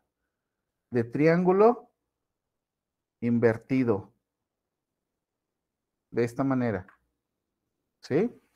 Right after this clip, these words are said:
Y cuando es la conclusión, el triángulo está de esta manera. ¿Por qué? Porque depende,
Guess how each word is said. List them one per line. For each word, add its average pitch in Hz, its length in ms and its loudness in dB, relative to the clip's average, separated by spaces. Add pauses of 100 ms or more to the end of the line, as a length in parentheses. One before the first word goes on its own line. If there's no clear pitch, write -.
(400)
Y 120 120 -6
cuando 123 360 2
es 175 200 8
la 190 480 8 (420)
conclusión, 131 1040 0 (880)
el 117 220 -8
triángulo 127 480 0
está 113 560 -2 (960)
de 107 260 -4
esta 110 220 -8
manera. 139 640 -4 (3000)
¿Por 117 220 -6
qué? 156 420 4 (1700)
Porque 139 300 2
depende, 165 840 4